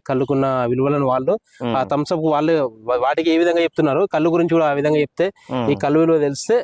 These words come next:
Speaker 1: కళ్ళు తాగడమే అలవాటు చేయాలి. ఆ నీరాలో చాలా ఉపయోగాలు ఉన్నాయి, గవర్నమెంట్ పెట్టారు దాన్ని, పెట్టడం మంచిదే.
Speaker 2: ఉమ్.
Speaker 1: ఆ ఉపయోగాలను అవి ఇంకా వాళ్ళు అక్కడ ఏంటంటే ఇప్పుడు చిల్లెట్ బాక్స్ అని పెట్టి వాటిని తయారు చేసి అమ్ పోస్తున్నారు, తాడు మీద పెట్టి బాక్స్ పెట్టి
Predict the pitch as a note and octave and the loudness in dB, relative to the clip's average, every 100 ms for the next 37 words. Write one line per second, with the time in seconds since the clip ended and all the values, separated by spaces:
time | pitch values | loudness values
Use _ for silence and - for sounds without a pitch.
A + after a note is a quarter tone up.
0 | - - C#3+ D#3 C#3 C#3 C#3 C#3+ B2+ A#2 | -4 -4 -2 0 0 0 0 0 -2 -2
1 | A2 G#2+ _ _ - C3+ D3+ E3+ F3 F3+ | -4 -6 _ _ -6 -2 0 2 0 -2
2 | D#3 C#3+ F#3+ G3 F3 F3+ E3+ D#3+ C3 C#3 | 0 0 0 0 0 0 2 0 -2 0
3 | D3 D#3 D#3+ D#3+ D3 - B2+ F3+ D#3+ C3+ | 0 0 0 0 0 -2 -2 0 0 -2
4 | A#2 - C3 D#3+ D#3+ C3+ D3+ B2 - - | -2 -4 -2 0 0 0 0 -2 -6 -8
5 | A#2 G#2+ G2 A#2 C#3+ C#3 F#3 F3+ E3+ C#3+ | -6 -6 -4 -2 0 0 0 0 0 0
6 | D3+ F3+ F#3 F3 G#3+ A3+ G#3+ _ _ D3 | 0 2 0 0 -2 -2 -4 _ _ -2
7 | D#3 D#3+ D#3 D#3 D#3 D#3+ E3+ E3+ D3 E3 | 0 0 0 0 0 0 0 0 0 -2
8 | E3+ E3+ E3 F3+ D#3 C#3+ F#3+ E3 D#3+ F#3+ | 0 -2 -2 -2 0 0 0 0 0 2
9 | G3 F#3 - D3 D#3 D#3 - G#3+ - C#3 | 2 0 -2 -2 0 -2 0 -2 0 -2
10 | C3+ D#3+ - E3 C#3 C#3 D3 D#3 C#3+ C3+ | 0 0 0 0 0 -2 0 0 0 0
11 | F3 C#3+ C#3+ D#3+ C#3+ | 0 0 -2 -2 0